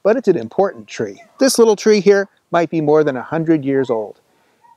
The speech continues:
It produces so many seeds that if every seed sprouted, we could have a thousand more wild cherry trees, these holly cherry trees, every year. But that never happens. Hungry deer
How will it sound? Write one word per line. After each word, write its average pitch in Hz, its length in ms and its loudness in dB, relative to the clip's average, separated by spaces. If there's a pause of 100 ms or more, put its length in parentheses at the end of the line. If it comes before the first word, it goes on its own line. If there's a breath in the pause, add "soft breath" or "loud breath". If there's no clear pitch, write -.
(120)
It - 180 4
produces 156 540 0
so 175 300 0
many 175 300 -4
seeds 185 580 -2 (240)
that 139 180 0
if 151 220 -2
every 247 300 2
seed 190 320 -4
sprouted, 160 540 0 (200)
we 180 120 0
could 165 140 2
have 139 200 0
a 120 60 -8
thousand 170 600 0
more 135 300 0
wild 139 480 0
cherry 151 340 2
trees, 123 420 -4
these 120 160 -8
holly 147 380 -2
cherry 139 320 -2
trees, 123 440 -4 (340 soft breath)
every 156 320 2
year. 151 360 0 (300)
But 139 220 -6
that 135 240 -2
never 117 360 -6
happens. - 680 -10 (580)
Hungry 196 400 2
deer 151 520 2